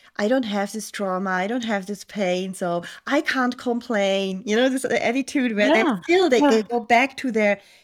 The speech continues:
Speaker 1: into their little walls of their little boxes. And I say, "No, no, and you don't have to have lived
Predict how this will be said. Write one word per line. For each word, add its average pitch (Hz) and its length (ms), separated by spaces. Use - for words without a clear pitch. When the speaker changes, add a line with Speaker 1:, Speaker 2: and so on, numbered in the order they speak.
Speaker 1:
into 311 340
their 214 240
little 233 460
walls 240 580
of 202 140
their 208 140
little 202 180
boxes. 196 640
And 202 120
I 202 60
say, 220 220
"No, 359 540
no, 349 220
and 262 220
you 269 140
don't 480 240
have 294 280
to 320 100
have 262 160
lived 254 320